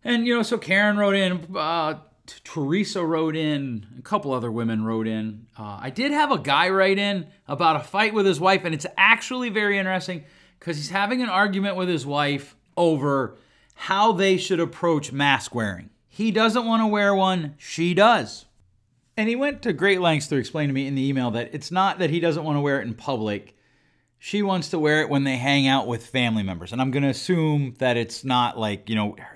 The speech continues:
when he and her together or their kids. It's when they go to his families or they go to her families.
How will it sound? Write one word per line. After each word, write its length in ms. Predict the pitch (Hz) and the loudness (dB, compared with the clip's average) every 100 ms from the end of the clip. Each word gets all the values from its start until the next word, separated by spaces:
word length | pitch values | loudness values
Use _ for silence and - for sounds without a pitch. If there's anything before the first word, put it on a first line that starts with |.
| - - | -20 -20
when 220 | 120 113 110 | -10 -8 -8
he 300 | - 156 127 | -10 -6 -4
and 100 | 110 | -4
her 220 | 139 127 | -4 -4
together 380 | 107 107 104 80 | -4 -4 -6 -8
or 100 | 98 | -8
their 140 | 95 | -10
kids. 500 | - 123 104 90 - _ _ _ _ _ | -6 -4 -4 -6 -16 _ _ _ _ _
It's 80 | |
when 100 | 131 | -8
they 100 | 131 | -6
go 120 | 120 127 | -4 -4
to 80 | |
his 240 | 120 147 139 | -2 -2 -2
families 600 | 139 127 127 123 117 107 | -4 -2 -2 -2 -4 -6
or 160 | - 113 | -8 -6
they 120 | 107 | -4
go 120 | 110 | -4
to 80 | 101 | -4
her 160 | 131 | -4
families. 500 | 123 92 80 71 - | -6 -10 -12 -18 -20